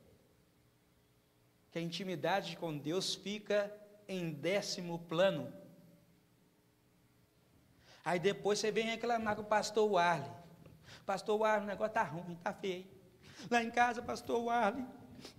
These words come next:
ah não, eu vou desistir de tudo, eu nem vou vir nessa igreja mais, tá, pastor Warley, o negócio tá feio."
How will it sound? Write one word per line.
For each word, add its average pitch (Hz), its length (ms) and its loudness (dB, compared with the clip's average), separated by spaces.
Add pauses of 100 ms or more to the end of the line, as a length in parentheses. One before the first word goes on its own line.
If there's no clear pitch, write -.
(280)
ah 240 160 4
não, 175 340 -4
eu 208 100 2
vou 220 160 6
desistir 226 500 2
de 240 120 -2
tudo, 180 460 2
eu 220 40 -4
nem 254 240 0
vou 311 160 -2
vir 247 140 -4
nessa 240 260 -4
igreja 208 320 4
mais, 165 200 6
tá, 226 100 8
pastor 226 300 4
Warley, 214 140 2
o - 20 -2
negócio 247 240 2
tá 262 120 6
feio." 156 400 2